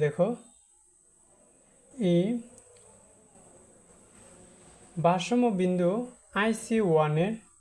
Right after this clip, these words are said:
ভোক্তার ভারসাম্য পি বিন্দুতে ভোক্তার ভারসাম্য হয়ে থাকে। এখন যদি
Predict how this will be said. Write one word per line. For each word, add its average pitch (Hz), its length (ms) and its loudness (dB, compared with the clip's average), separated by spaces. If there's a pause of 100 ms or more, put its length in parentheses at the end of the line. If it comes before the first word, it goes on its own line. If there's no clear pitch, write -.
(760)
ভোক্তার 165 260 2
ভারসাম্য 165 260 2 (100)
পি 202 140 -2
বিন্দুতে 190 360 0 (600)
ভোক্তার 160 300 0
ভারসাম্য 190 320 0 (640)
হয়ে 156 240 0
থাকে। 127 240 -6 (1160)
এখন 190 300 2 (760)
যদি 226 200 0